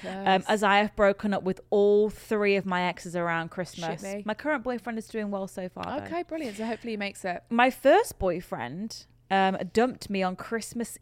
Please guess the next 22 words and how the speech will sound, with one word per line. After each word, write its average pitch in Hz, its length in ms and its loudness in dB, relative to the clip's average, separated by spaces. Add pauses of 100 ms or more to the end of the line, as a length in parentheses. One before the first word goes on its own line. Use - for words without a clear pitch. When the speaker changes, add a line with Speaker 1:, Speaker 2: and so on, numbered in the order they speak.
Speaker 2:
Eve. 190 500 -4
Speaker 1:
Oh, 226 100 -10
fucking - 280 -8
Speaker 2:
Absolutely 220 500 0 (120)
Speaker 1:
prick. 202 120 -2
Speaker 2:
savage. 170 800 -6
Speaker 1:
No, 233 80 4
you 214 140 -2
see, 196 300 -2 (560)
yeah, 254 240 6
Speaker 2:
I 202 40 6
cried 208 380 2
Speaker 1:
I 196 60 4
Speaker 2:
over 240 120 4
Speaker 1:
wanna 294 180 6
Speaker 2:
my - 40 4
turkey. 175 580 -4
Speaker 1:
Yeah, 247 320 0 (100)
see, 247 180 -6
that's - 440 -4
nasty. 196 840 -8
That, 233 180 2